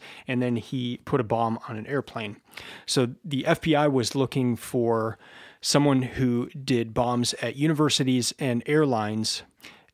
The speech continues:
who was the university and airlines bomber. And so that's where they got the acronym Unabomber, so from university and airline. So that's, that's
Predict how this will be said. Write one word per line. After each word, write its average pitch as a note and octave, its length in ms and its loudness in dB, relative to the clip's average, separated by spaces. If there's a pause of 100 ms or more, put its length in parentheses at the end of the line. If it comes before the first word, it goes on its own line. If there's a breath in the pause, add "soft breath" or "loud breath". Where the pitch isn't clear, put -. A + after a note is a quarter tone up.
(100)
who - 160 0
was A#2+ 240 2
the B2+ 80 -2
university C3+ 680 2
and A#2+ 220 -2
airlines B2 440 0
bomber. A2+ 560 -2
And B2+ 160 -8
so C3+ 140 -2
that's A#2+ 220 -2
where B2+ 80 0
they A2+ 100 -2
got G#2+ 300 -4
the G#2+ 340 -8 (180)
acronym C#3 540 2 (420 loud breath)
Unabomber, A#2+ 840 2 (100)
so A#2+ 260 -4
from A#2 240 -4
university A2+ 640 -4
and G#2 240 -6
airline. G#2 400 -8 (600 loud breath)
So - 100 2
that's, C#3 240 4
that's D#3+ 400 4